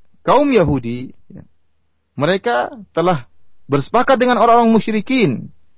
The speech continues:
untuk menyerang kaum mukminin. Kaum Yahudi mereka bersiap siaga di daerah selatan kota Madinah.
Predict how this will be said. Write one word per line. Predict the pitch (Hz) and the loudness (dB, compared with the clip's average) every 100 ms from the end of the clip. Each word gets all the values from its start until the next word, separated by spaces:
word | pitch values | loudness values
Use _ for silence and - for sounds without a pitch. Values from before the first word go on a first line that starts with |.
| _ | _
untuk | - 151 135 139 | -2 0 0 0
menyerang | 127 139 139 | 2 2 2
kaum | 123 113 | 0 0
mukminin. | 110 107 107 101 - - - - - _ _ _ _ _ _ _ | 2 0 0 -4 -10 -20 -20 -20 -20 _ _ _ _ _ _ _
Kaum | 120 135 156 | 0 2 4
Yahudi | 151 165 196 208 | 4 4 4 2
mereka | 151 147 180 175 - | 2 2 2 0 0
bersiap | 131 127 - 185 220 208 - | -2 -2 -2 2 2 2 -2
siaga | 180 214 196 233 240 - | 0 2 4 4 4 0
di | 156 170 | 2 4
daerah | 151 131 160 202 | 4 4 4 2
selatan | 165 151 165 170 151 | 0 0 0 0 -2
kota | 127 120 113 | -2 -4 -4
Madinah. | 107 113 113 107 | -4 -6 -8 -10